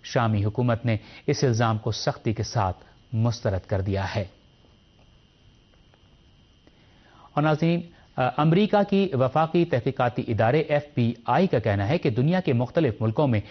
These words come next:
امریکی سفارت خانوں اور نمائندہ دفاتر پر دہشت گردانہ حملوں کا سنگین خطرہ پایا جاتا ہے۔ امریکی ایف بی آئی کے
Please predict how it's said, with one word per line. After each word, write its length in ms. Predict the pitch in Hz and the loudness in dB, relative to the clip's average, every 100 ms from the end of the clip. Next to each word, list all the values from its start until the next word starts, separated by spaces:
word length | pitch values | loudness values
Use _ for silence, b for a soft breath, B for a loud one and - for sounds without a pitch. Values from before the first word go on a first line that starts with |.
| B B - | B B -2
امریکی 420 | 131 143 190 175 | 2 2 2 0
سفارت 440 | - 120 113 110 | -2 -2 0 -2
خانوں 320 | - 120 151 | -2 -2 0
اور 160 | - 123 | 0 0
نمائندہ 380 | 117 123 156 139 104 | 2 2 2 0 -2
دفاتر 360 | 98 113 - | 0 0 -2
پر 180 | - 117 | -2 -2
دہشت 380 | 104 110 107 101 | 0 -2 -2 -2
گردانہ 320 | 113 139 147 104 | 0 2 0 0
حملوں 200 | 120 151 | 0 0
کا 140 | 165 160 B B B | -2 -6 B B B
سنگین 520 | - 147 131 170 113 | -2 2 4 4 2
خطرہ 360 | - 117 110 104 - - | -2 -2 -2 -2 -8 -4
پایا 240 | 131 120 | 0 2
جاتا 380 | 113 107 104 101 | 2 0 0 0
ہے۔ 120 | 113 98 - - B B B - | -2 -4 -12 -20 B B B -2
امریکی 500 | 143 175 180 170 135 - | 2 2 2 0 0 0
ایف 220 | 156 156 | 0 0
بی 360 | 117 104 156 131 | 0 2 2 2
آئی 240 | 131 151 170 | 0 2 2
کے 280 | 143 123 | 2 0